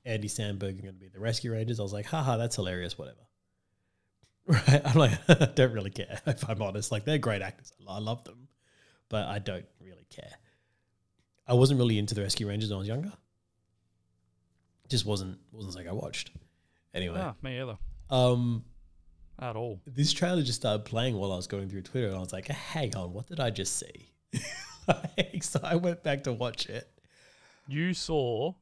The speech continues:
Speaker 2: Disney's Ready Player One.
Speaker 1: I did, and I am
Speaker 2: Is what
Speaker 1: so
Speaker 2: you saw.
Speaker 1: well, essentially, it's, for me, it's, it's Who Framed Roger Rabbit, because that's what they did back then. They had all the different animated characters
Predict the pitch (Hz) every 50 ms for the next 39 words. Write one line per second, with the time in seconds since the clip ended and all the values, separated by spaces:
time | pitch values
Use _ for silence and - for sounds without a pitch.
0 | _ _ - - 151 151 156 151 147 139 131 120 117 139 151 147 156 - 208 127
1 | 131 123 120 120 113 - 123 117 113 107 104 98 101 92 87 - - - - -
2 | - 147 151 147 123 - 131 117 110 104 107 117 - _ _ _ _ 143 143 143
3 | 143 139 139 143 143 143 139 135 123 120 - - 123 120 107 104 110 117 - -
4 | 117 107 160 165 160 160 180 151 - - 214 240 226 - 269 240 208 156 123 -
5 | 127 120 113 - - - - - - _ - 139 - - 147 139 151 180 196 170
6 | 123 117 - - 123 117 113 - - - - - 131 120 113 - 113 101 95 92
7 | 90 92 85 85 82 - - - _ _ _ _ _ _ _ _ _ _ - -
8 | - - - - - _ _ _ _ _ _ _ 123 117 - - 120 107 104 123
9 | 131 - - 131 117 - 104 101 95 98 95 87 - 87 92 - - 107 92 85
10 | 85 85 90 95 95 80 76 98 104 107 101 110 98 113 110 - - 98 - -
11 | 90 87 87 85 87 - 85 - - 95 82 85 - - 92 85 82 - - -